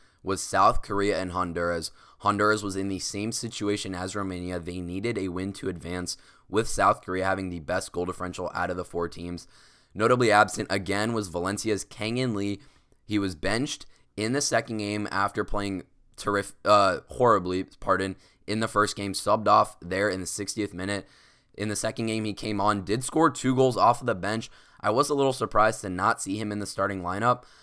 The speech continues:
but South Korea's, the rest of their players were able to step up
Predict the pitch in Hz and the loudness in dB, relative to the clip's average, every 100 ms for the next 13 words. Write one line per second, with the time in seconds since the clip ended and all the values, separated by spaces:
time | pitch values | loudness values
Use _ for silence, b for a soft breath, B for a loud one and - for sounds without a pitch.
0 | b b - 110 - 80 110 120 - 113 | b b 6 6 6 2 4 2 2 0
1 | 113 107 98 - _ - 104 117 - 113 | 2 0 -4 -10 _ -2 2 2 2 0
2 | 104 - 110 104 98 101 92 - 101 104 | 2 2 2 2 0 0 -4 -2 -2 2
3 | 98 101 | 2 2